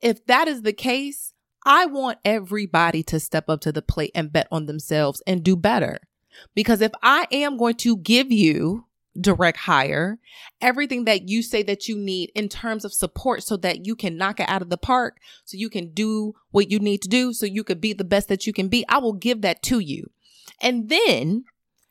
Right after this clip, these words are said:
at that time, if you do not surpass the expectations that we have set for you, then it's a different type of conversation.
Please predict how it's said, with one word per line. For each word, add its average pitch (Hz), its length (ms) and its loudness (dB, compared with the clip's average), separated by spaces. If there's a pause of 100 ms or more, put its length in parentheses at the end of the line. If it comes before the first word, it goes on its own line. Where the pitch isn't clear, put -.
(180)
at 240 220 2
that 359 260 4
time, 277 760 0 (540)
if 233 180 2
you 269 160 0
do 269 160 -2
not 320 560 0
surpass 233 1080 0 (360)
the 262 220 2
expectations 247 720 -2
that 196 160 -2
we 214 140 -4
have 208 140 -4
set - 340 -4
for 320 140 0
you, 320 360 2
then 330 160 2
it's 320 120 -2
a 254 40 -2
different 202 280 0
type 170 160 2
of - 60 -4
conversation. 139 840 -6